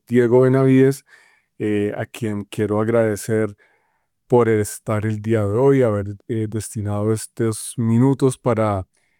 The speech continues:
que, eh, la gente pueda conocer más acerca de estos procesos tan importantes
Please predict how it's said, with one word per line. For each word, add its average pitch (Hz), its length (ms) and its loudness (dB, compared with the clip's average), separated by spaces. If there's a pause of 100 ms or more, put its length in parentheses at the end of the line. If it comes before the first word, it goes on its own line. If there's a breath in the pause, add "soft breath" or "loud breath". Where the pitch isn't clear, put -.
(280)
que, 101 840 -2
eh, 107 300 -4
la 104 180 -2
gente 117 360 0
pueda 120 260 0
conocer 123 440 0
más 127 220 2
acerca 120 400 -4
de 120 120 2
estos - 280 -6
procesos 101 580 -8
tan 113 160 0
importantes 104 880 -4